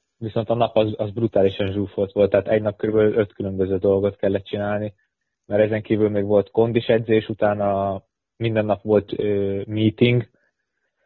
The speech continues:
Egyik nap a Giant jött, másik nap a ruhagyártó cég, a harmadik nap a, a, a Velon is tartott előadást, utána jött az unicef, ugye a, a szponzoraink jöttek előadásokat tartani, tehát ez, ez mindig egy órás előadás.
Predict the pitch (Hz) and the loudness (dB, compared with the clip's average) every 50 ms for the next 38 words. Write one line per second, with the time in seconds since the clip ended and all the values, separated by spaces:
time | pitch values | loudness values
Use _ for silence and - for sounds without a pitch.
0 | _ _ _ - 113 113 110 110 104 107 113 107 98 - - 98 101 120 120 120 | _ _ _ 0 0 2 2 0 -2 -2 -4 -6 -2 -2 -2 0 2 2 2 2
1 | 120 120 117 107 98 117 110 104 - 113 107 107 - - 104 - 104 92 - 101 | 2 0 -2 -2 0 0 0 2 2 0 0 0 -2 -4 -4 -4 -4 0 2 2
2 | 107 117 110 113 104 110 110 107 104 - - 107 107 - - 110 101 101 98 104 | 2 2 2 2 2 2 2 2 0 -2 -2 -2 -2 -2 0 2 2 4 4 2
3 | 101 104 107 104 104 104 104 101 98 98 95 - - 104 95 90 - 98 92 90 | 2 2 2 2 2 2 0 0 0 -2 -6 -4 -4 -6 -4 -2 0 0 2 4
4 | 90 87 87 - - 98 98 95 90 92 95 95 95 110 110 107 110 107 107 101 | 2 2 2 2 2 2 2 4 2 2 0 0 2 2 0 0 0 -2 -4 -6
5 | - - - 107 104 101 - - 107 104 - - 107 101 104 101 101 98 98 101 | -6 -2 0 2 2 2 0 -2 -6 -6 -2 -2 0 0 2 2 0 2 2 2
6 | 98 98 101 98 - - 107 - 104 104 101 101 98 98 92 92 92 92 - _ | 2 2 0 -2 -6 -8 -6 -4 -4 -4 -2 -4 -4 -4 -4 -4 -6 -8 -10 _
7 | _ _ _ _ _ _ _ _ _ _ _ _ - 117 107 98 - - 95 104 | _ _ _ _ _ _ _ _ _ _ _ _ -4 -2 -2 -2 0 -2 0 0
8 | 117 117 110 107 - - 113 104 - - 104 101 104 101 101 101 101 98 98 - | 0 0 0 -2 0 0 0 0 0 -2 -2 0 2 4 4 4 4 4 4 2
9 | - 107 101 101 98 95 95 - - - 110 110 110 104 107 107 104 104 104 101 | 2 2 2 2 2 2 -2 -6 -2 2 2 2 2 2 2 2 2 2 2 -2
10 | 95 - 104 98 - _ - 104 101 95 95 - - - 104 101 101 101 98 95 | -2 -2 -2 -2 -2 _ 0 0 0 0 0 -4 -6 -4 -2 0 0 0 2 2
11 | 98 95 - - 98 - 98 95 - - 98 98 98 98 - 104 101 101 98 98 | 0 0 -2 -4 -6 -6 -8 -6 -2 0 2 2 2 2 0 -2 -2 -2 -4 -4
12 | 95 - - 98 92 - - 110 104 104 - 113 107 98 101 110 110 107 101 101 | -2 0 0 0 0 0 0 -2 -2 -2 -2 -2 -2 -2 -2 -4 -6 -4 -4 -2
13 | 104 101 95 92 104 101 98 98 95 - - 110 110 113 117 117 110 117 117 117 | -2 -2 -2 0 -2 0 0 0 -2 0 0 0 2 2 2 2 2 2 2 2
14 | 117 - - - | 0 -2 -6 -16